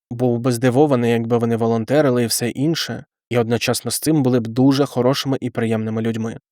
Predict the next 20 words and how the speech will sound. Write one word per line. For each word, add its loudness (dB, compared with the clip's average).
тому 0
що -4
такі 0
зустрічаються -2
вкрай -4
рідко. -6
І 4
так, 0
я 4
вважаю, 4
що -2
авторці 0
потрібно -2
кинути 0
цього -4
хлопця 0
і 4
тікати -2
від -4
нього, -6